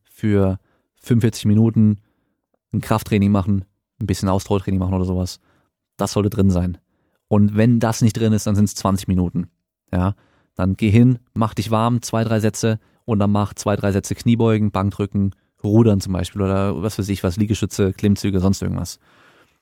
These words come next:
Das sollte drin sein. Und dann, für alles Weitere, überleg dir doch,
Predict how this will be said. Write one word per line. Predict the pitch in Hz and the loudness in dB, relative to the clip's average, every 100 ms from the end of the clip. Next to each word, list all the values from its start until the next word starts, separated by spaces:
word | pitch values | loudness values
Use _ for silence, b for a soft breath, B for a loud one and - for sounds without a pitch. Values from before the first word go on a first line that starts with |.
| b _ _ _ _ | b _ _ _ _
Das | - 101 | -6 0
sollte | 104 95 | 0 2
drin | 95 | 2
sein. | 95 87 85 - _ _ _ - | 2 2 -2 -10 _ _ _ -4
Und | 92 90 - | 0 0 0
dann, | 131 170 120 98 _ _ _ | 0 2 0 -4 _ _ _
für | _ - | _ -4
alles | 117 135 117 | 0 0 0
Weitere, | 113 127 101 | 0 0 0
überleg | 85 98 107 139 | 0 2 0 0
dir | 127 | 0
doch, | 110 - - | -2 -4 -12